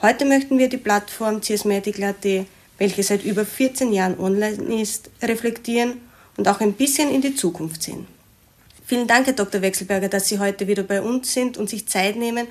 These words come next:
um mit mir über die Zukunft von C S Medical zu sprechen. Derzeit haben wir im System knapp achthundertfünfzig Berichte und sechshundertfünfundzwanzig Leserkommentare veröffentlicht.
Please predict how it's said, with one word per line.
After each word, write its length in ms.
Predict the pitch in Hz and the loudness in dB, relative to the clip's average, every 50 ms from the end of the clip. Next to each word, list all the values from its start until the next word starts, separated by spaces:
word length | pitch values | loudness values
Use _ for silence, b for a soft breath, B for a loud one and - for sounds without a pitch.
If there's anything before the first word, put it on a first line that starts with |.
| B B | B B
um 120 | - 240 | -2 0
mit 160 | 254 262 254 262 | 0 2 2 2
mir 180 | 269 277 277 | 2 2 2
über 80 | 269 - | 0 -2
die 160 | - 294 285 | -4 -4 -4
Zukunft 500 | - - - 285 262 - 196 190 190 - | -2 -2 0 0 0 0 0 -2 -2 -2
von 160 | - 180 175 | -4 -4 -4
C 120 | 175 - 170 | -4 -4 -6
S 80 | 165 | -4
Medical 360 | 175 170 160 160 160 156 170 | -4 -6 -6 -6 -8 -10 -10
zu 140 | 170 - 180 | -10 -8 -10
sprechen. 600 | 170 165 - 165 165 160 160 160 - 160 165 160 B B B B B B B B B B B - | -10 -10 -8 -8 -8 -8 -10 -10 -12 -12 -12 -12 B B B B B B B B B B B 2
Derzeit 380 | - 196 214 - - 294 285 285 | 4 6 6 6 4 2 2 2
haben 180 | 269 269 262 | 2 2 4
wir 80 | 262 262 | 4 4
im 100 | 254 254 | 2 2
System 460 | 254 - 240 - - 226 214 226 226 | 0 -4 -6 -4 -2 0 0 0 -2
knapp 360 | 220 - - 214 208 202 - - | -4 -4 -4 -2 -2 -4 -4 -4
achthundertfünfzig 920 | 208 220 220 - - 254 240 240 233 - - 240 233 233 - - 226 233 | -4 -4 -4 -2 -2 -2 -2 -2 -4 -4 -4 -4 -4 -4 -6 -8 -8 -6
Berichte 600 | - 226 220 233 247 - - - - 233 233 - | -4 -4 -4 -4 -4 -8 -8 -6 -4 -2 -2 -2
und 200 | - 220 220 208 | -2 -2 -2 -2
sechshundertfünfundzwanzig 1300 | 214 - 233 226 233 - 262 247 247 240 - - 240 233 226 226 220 - - 208 202 202 - 240 - | 0 0 0 0 0 0 0 0 -2 -2 -2 -2 -2 0 0 -2 -2 -2 0 2 2 2 0 -2 -2
Leserkommentare 840 | - 180 185 180 196 190 190 - 180 180 175 175 175 190 175 170 170 | 0 0 2 2 0 -2 -2 0 0 0 0 0 0 0 0 0 -2
veröffentlicht. 720 | 165 - 180 - 170 165 165 175 170 160 165 165 165 - | -4 -6 -4 -4 -4 -4 -4 -6 -6 -6 -6 -8 -8 -12